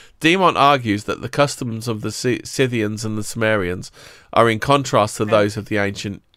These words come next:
Speaker 1: Israelites, and he further dismisses the connection between these populations and the Saxons and Celts, particularly criticising the then current formulations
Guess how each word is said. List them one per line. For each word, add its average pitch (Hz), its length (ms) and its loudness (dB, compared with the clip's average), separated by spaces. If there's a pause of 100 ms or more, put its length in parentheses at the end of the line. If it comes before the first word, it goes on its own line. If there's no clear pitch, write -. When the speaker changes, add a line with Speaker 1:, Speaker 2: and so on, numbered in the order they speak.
(280)
Speaker 1:
Israelites, 92 720 -2 (380)
and 110 80 0
he 117 80 2
further 151 420 4
dismisses 123 680 -2
the 104 80 -6
connection 117 480 -2
between 104 400 -4
these 120 220 -4
populations 98 840 -4 (380)
and 110 120 -2
the 107 60 -2
Saxons 110 560 0
and 104 140 -8
Celts, - 340 0
particularly - 640 -4
criticising 98 720 -2
the 101 100 -4
then 117 380 -2
current 110 360 -4
formulations 98 880 -4